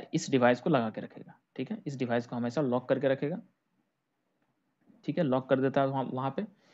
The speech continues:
क्योंकि हाइड्रोलिक हो सकता है कि हमारा फेल हो, लेकिन ये,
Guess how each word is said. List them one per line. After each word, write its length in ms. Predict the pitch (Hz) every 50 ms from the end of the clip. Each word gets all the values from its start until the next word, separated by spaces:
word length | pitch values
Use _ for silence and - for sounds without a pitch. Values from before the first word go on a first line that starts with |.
| _ _ _ _ -
क्योंकि 520 | 135 127 123 - 139 139 139 123 - - -
हाइड्रोलिक 500 | - - - 127 123 131 135 151 160 156
हो 120 | - 147 143
सकता 320 | - 147 - - 151 143 143
है 140 | 151 147
कि 120 | 143 - 143
हमारा 340 | 135 131 131 135 135 147 139
फेल 340 | 139 - - 131 139 135
हो, 280 | 131 - - 113 95 - - _ _ _ _ _ -
लेकिन 220 | 120 131 160 160
ये, 140 | 147 151